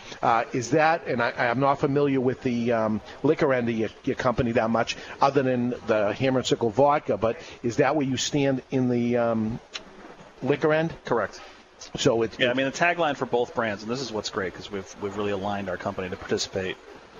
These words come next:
Speaker 2: in, in that sort of entry level of the premium set. You know, live well matters. We think you should live well. <laughs> Why?
Speaker 1: Why
Speaker 2: Why
Speaker 1: not?
Speaker 2: not?
Speaker 1: You
Speaker 2: I
Speaker 1: only
Speaker 2: mean,
Speaker 1: come
Speaker 2: this
Speaker 1: around once, right? Unless you believe you're coming back.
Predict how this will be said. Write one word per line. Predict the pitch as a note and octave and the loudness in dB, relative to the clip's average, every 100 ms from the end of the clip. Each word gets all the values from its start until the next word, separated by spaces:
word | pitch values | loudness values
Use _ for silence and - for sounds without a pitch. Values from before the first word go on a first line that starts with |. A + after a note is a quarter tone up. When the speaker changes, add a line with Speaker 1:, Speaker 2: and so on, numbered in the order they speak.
| - - - | -20 -20 -10
Speaker 2:
in, | A2 | -8
in | G#2+ G2+ G2+ | -6 -6 -4
that | G2 F#2 - | -4 -4 -6
sort | - A2 | -4 -2
of | G2 | -2
entry | - A2 - G2+ | -4 -4 -4 -2
level | G#2 F#2+ | -4 -4
of | G2 F#2+ | -8 -8
the | F#2+ | -6
premium | - F#2+ F2+ | -6 -6 -4
set. | - G#2 F#2 - - - - - - | -2 0 -2 -4 -10 -10 -12 -18 -6
You | A2+ | -4
know, | A2 | 0
live | C3+ D3 | 0 2
well | D3+ D3+ | 0 2
matters. | C3+ D#3+ C3 - - - D#2 E2 | 0 0 -4 -8 -14 -8 -6 -6
We | A#2+ | -6
think | - C#3+ | -6 -6
you | D#3 | -4
should | D#3+ E3+ | -4 -2
live | A2+ F2+ | -4 -4
well. | E2+ - - A4+ - | -6 -6 -8 -12 -14
<laughs> | - - | -20 -2
Why? | - - B4+ B4+ C5 - - | 0 0 -4 -6 -6 -6 -2
Speaker 1:
Why | A2+ B2 | 2 4
Speaker 2:
Why | B2+ | 4
Speaker 1:
not? | D3+ | 4
Speaker 2:
not? | E3 C#3+ - - | 2 0 -2 0
Speaker 1:
You | |
Speaker 2:
I | B2 | 2
Speaker 1:
only | C#3 | 2
Speaker 2:
mean, | B2+ | 2
Speaker 1:
come | D#3 | 4
Speaker 2:
this | D3+ | 4
Speaker 1:
around | D3+ D3+ | 4 4
once, | E3 D3 - | 2 0 2
right? | C#3+ E3 - - - - - | 2 2 -2 -14 -16 -16 -6
Unless | A#2+ B2 C#3+ | 0 2 2
you | |
believe | B2 C#3 C#3 | 2 2 4
you're | C3+ | 2
coming | C#3+ C#3+ C3+ | 2 2 4
back. | C#3+ D3+ D#3 | 4 2 -2